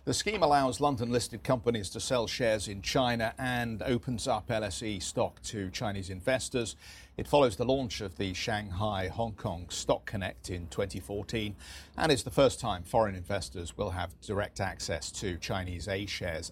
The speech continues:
outside of Greater China. Huatai Securities is the first company to list under the scheme.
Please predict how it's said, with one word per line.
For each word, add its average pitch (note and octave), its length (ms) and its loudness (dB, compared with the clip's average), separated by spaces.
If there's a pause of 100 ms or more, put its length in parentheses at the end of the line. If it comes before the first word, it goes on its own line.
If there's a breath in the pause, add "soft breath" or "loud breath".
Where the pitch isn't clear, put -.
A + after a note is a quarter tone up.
outside G#2 600 -4
of - 160 -6
Greater G#2+ 320 -2
China. F3 580 2 (380 loud breath)
Huatai D3+ 560 4
Securities C3 760 6
is F#2+ 140 -8
the F2+ 80 -12
first A2 280 2
company A2 380 0
to A#2 140 -4
list A#2+ 260 0
under A#2 180 0
the D#2+ 120 -10
scheme. A2+ 460 2